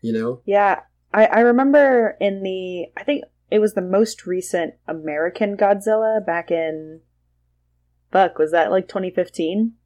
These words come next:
Speaker 2: or earlier?
Speaker 1: Uh, I thought it was fourteen.
Speaker 2: Um, but that one had not just Godzilla, and I think it was the first Western movie that had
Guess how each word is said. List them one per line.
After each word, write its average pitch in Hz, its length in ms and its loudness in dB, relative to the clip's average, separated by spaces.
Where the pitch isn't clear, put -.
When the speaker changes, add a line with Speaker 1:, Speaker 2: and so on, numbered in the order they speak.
Speaker 2:
or 160 120 -6
earlier? 156 580 -2
Speaker 1:
Uh, 139 420 -2
I 147 100 -2
thought 139 300 -4
it 147 40 0
was 123 200 -6
fourteen. - 760 -10
Speaker 2:
Um, 185 460 -2
but - 240 -2
that 214 220 4
one 196 160 2
had 160 260 -4
not 160 240 -4
just - 300 -6
Godzilla, 143 440 -4
and 139 80 -10
I 143 100 -8
think 185 180 -8
it 214 80 -2
was 185 160 -8
the 156 80 -6
first - 580 -10
Western 165 440 -2
movie 139 220 -6
that 143 200 -4
had 143 300 -6